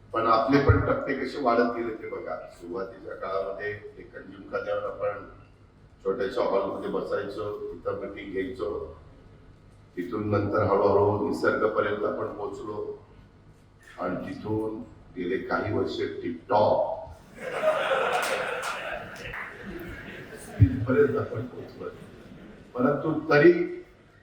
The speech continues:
अपेक्षा वाटतात. मगाशी आपले डॉक्टर, आपले कैलासराव भोसले यांचं मी भाषण फार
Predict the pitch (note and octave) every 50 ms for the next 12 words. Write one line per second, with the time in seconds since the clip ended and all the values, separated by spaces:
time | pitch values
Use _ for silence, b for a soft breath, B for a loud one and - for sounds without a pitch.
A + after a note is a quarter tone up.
0 | - - _ _ _ _ _ - - - _ _ - - - - F3 D3+ - -
1 | - - - - - - - - - - - - - - - - - - - -
2 | - - - - - C3+ B2+ B2+ B2+ A#2+ - - A2+ A2 G#2+ G#2 G2 - - -
3 | - - - - - - - - - - - - - - F#2+ G2 - A2 G#2+ G#2
4 | G#2+ G2+ G2+ G2+ - - G#2 G2+ G2 G2+ G2+ G2+ - G2 F#2+ - - F#2+ F#2 F2
5 | - - - - - - - A2+ G#2 - - - G2 G2 - - - - - -
6 | - G2 - - - - - - - - - - - - - - - - - -
7 | - - F#2+ G2 G2 G2 - G2 G#2+ G#2+ G#2+ G#2 F#2 F#2 - - - - - G#2+
8 | -